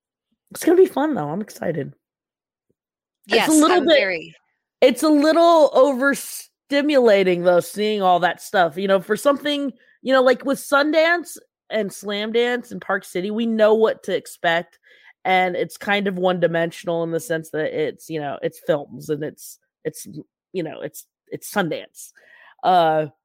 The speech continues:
Speaker 1: but for South by, it's everything.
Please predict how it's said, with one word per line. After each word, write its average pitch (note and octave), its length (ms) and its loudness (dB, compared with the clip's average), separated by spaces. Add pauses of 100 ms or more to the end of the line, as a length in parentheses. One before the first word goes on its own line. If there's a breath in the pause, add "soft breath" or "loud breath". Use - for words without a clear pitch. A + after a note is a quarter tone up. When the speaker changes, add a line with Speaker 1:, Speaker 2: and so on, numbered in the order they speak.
(540)
Speaker 1:
but F#3 400 2
for F#3+ 120 -6
South A3+ 520 -2
by, D#3+ 220 -2
it's E3+ 220 0
everything. F3 1080 -6